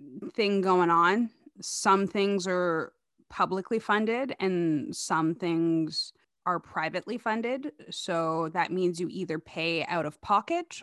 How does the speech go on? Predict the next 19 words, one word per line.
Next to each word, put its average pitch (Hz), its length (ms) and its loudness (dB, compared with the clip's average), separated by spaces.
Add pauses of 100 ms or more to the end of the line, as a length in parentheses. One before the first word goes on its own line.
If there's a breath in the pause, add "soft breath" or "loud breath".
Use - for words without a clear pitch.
or 170 540 2
if - 200 -10
you 170 100 0
have 160 500 0 (100)
insurance, 185 1000 -2
it - 320 -12
could 175 400 -4
be 170 240 2
covered 190 520 -2
under 208 280 -4
insurance 233 600 -8
depending 175 520 -6
on 156 140 0
your 139 120 -2
policy. 214 560 -4 (760)
That 160 200 -2
also 165 500 -2
varies, 170 800 -4 (300)
uh, 95 360 -10